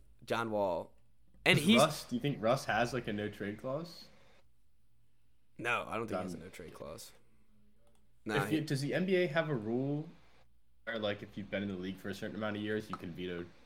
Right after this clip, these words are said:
Speaker 2: certain trades? 'Cause I know M L B does that.
Speaker 1: No, I don't think so. I think it's just the no trade clause. You can vote, veto it. But
Speaker 2: I was gonna say, he would veto going back to Houston in a heartbeat.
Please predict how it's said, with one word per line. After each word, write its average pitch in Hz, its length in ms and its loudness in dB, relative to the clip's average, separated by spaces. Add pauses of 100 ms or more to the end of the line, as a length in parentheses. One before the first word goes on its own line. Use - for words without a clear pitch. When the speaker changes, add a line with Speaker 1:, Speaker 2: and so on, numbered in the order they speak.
Speaker 2:
certain - 260 -10
trades? 90 600 -8
'Cause - 140 -20
I 90 60 -8
know 92 120 -6
M 87 160 -4
L 78 120 -10
B - 140 -12
does - 240 -12
that. - 240 -14
Speaker 1:
No, 101 140 -4
I 85 200 0
don't 92 120 -4
think 92 140 -12
so. 65 280 -10 (400)
I 120 80 2
think 160 140 6
it's 135 80 0
just 135 140 -4
the 123 60 0
no 113 160 0
trade 101 260 -2
clause. 92 280 -6
You 101 60 -16
can 104 200 -12
vote, 98 320 -10
veto 98 320 -8
it. 90 100 -12 (420)
But 147 300 8 (340)
Speaker 2:
I 110 120 6
was 104 100 2
gonna 92 140 0
say, 85 320 -2
he 104 100 0
would 92 200 0
veto 87 600 -6 (480)
going 82 200 -2
back 78 260 -4
to - 60 -16 (100)
Houston - 340 -12 (140)
in 50 260 -12 (120)
a - 80 -6
heartbeat. - 440 -12